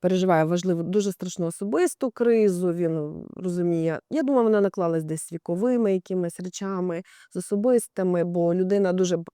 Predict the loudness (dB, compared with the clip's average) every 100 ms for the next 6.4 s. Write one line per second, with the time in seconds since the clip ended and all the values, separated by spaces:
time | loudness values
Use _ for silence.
0 | -8 -6 -6 -4 -2 -4 -4 -4 -2 0
1 | 0 -2 -6 -6 -4 -4 -4 -4 0 0
2 | 0 -2 -10 -20 -8 0 2 2 4 4
3 | 4 -4 _ _ -4 -4 0 0 4 4
4 | 2 -2 -2 2 2 2 -4 -4 -4 0
5 | 0 0 -2 -4 -6 -2 -2 -2 -4 -4
6 | -2 0 0 -2